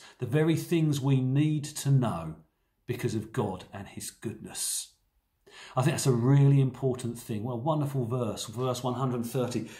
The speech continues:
The idea of light, as it were, metaphorically being released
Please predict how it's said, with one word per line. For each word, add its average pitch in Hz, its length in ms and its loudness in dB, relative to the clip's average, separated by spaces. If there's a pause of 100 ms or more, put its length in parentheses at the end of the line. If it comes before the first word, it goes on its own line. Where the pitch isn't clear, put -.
The 147 100 4
idea 143 360 6
of 113 140 4
light, 127 760 2 (200)
as 120 120 -6
it 135 120 -6
were, 110 380 0 (140)
metaphorically 135 1000 0
being 113 580 0
released 117 680 0